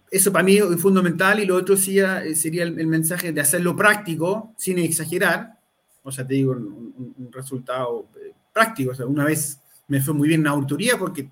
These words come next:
sacaba un papel de abajo del escritorio, que era un, un pedazo de papel,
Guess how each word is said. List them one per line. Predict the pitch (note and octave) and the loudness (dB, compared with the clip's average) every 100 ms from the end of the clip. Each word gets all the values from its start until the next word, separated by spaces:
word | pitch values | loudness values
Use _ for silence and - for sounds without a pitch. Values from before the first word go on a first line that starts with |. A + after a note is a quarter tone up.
| _ | _
sacaba | - C#3+ C#3 D3+ | -6 -2 0 0
un | C#3+ C3+ | 0 -2
papel | B2+ G3+ G3 | 0 0 0
de | D3+ | -2
abajo | D3+ C#3+ D3+ | -4 -4 -6
del | C3+ | -8
escritorio, | C3+ C#3+ G#3 F3+ F#3 | -8 0 2 2 0
que | F#3 | -2
era | C3 B2 | -4 -6
un, | G#2+ G#2+ _ _ _ - - _ | -10 -16 _ _ _ -20 -20 _
un | C3+ C3+ | -10 -4
pedazo | C#3 E3 D#3+ C#3 | 0 2 0 -2
de | C3+ | -6
papel, | C3 C3 G3+ G3+ | 0 4 4 2